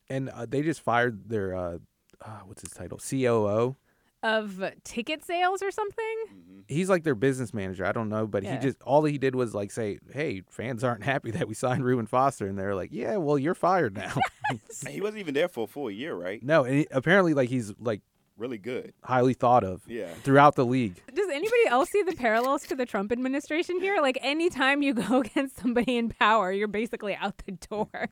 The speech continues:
Speaker 1: That's what this is.
Speaker 2: <laughs> Um, all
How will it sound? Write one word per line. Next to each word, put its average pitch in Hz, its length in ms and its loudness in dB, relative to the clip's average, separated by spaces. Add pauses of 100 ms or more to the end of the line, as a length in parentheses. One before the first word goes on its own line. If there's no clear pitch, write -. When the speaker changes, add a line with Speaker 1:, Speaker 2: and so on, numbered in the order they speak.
(120)
Speaker 1:
That's 120 260 -4
what 120 240 0
this 110 220 -4
is. 82 420 -6 (640)
Speaker 2:
<laughs> - 60 -14 (520)
Um, 208 80 2 (460)
all - 0 -